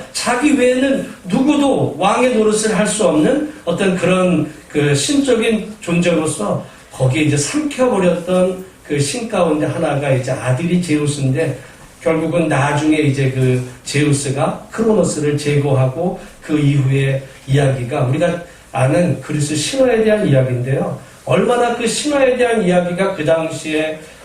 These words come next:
보통 팽배했었는지 디모데 전서 일 장 사 절에 보면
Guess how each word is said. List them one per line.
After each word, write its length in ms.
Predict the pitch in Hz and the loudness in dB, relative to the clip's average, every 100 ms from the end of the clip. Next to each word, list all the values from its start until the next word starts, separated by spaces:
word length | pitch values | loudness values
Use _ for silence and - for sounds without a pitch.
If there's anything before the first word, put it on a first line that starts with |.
| - - | -20 -8
보통 500 | 147 147 147 147 143 | -6 -2 -2 0 -4
팽배했었는지 1000 | - 233 214 196 180 170 147 139 139 175 | -6 -2 0 2 2 2 2 2 2 0
디모데 500 | 202 202 208 208 208 | 0 2 2 2 0
전서 400 | 160 156 151 175 | 0 0 2 0
일 240 | 151 139 135 | 2 2 2
장 240 | 147 147 | 0 0
사 220 | - 139 | 0 0
절에 260 | 127 131 131 | 2 2 2
보면 460 | 123 160 208 - | 0 0 -2 -2